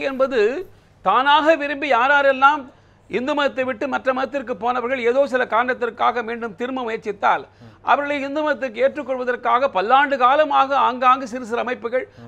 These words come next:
ஐந்து பேர், பத்து பேர் சேர்ந்து கொண்டிருக்கிறார்கள். எனக்கு தெரிந்த இருபது, முப்பது ஆண்டுகளாக மதுரை ஆதீனத்தில் நடைபெறுகிறது, ஆரிய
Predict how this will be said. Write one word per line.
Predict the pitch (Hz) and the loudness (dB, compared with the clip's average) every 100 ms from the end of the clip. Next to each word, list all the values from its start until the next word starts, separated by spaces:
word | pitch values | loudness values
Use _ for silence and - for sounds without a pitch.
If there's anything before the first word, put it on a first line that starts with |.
| 233 | 0
ஐந்து | 254 262 262 | 2 2 2
பேர், | 285 226 | 2 0
பத்து | 254 254 | -4 -2
பேர் | 262 262 | -2 0
சேர்ந்து | 262 269 269 | 0 0 -2
கொண்டிருக்கிறார்கள். | 247 240 233 208 170 151 | -4 -6 -2 -2 -2 -2
எனக்கு | 202 233 240 | -2 -2 -4
தெரிந்த | 247 254 277 | -4 -2 -4
இருபது, | 262 262 | -4 -6
முப்பது | 214 233 220 | -4 0 0
ஆண்டுகளாக | 247 247 220 190 214 - - _ - | 0 0 0 -2 -6 -10 -20 _ -6
மதுரை | 233 277 269 | -2 4 6
ஆதீனத்தில் | 240 262 254 240 233 | 6 2 -6 -6 -4
நடைபெறுகிறது, | 233 233 220 214 196 208 214 - _ - - 165 | -4 -4 -4 -4 -2 -4 -6 -20 _ -12 0 4
ஆரிய | 214 294 | 6 4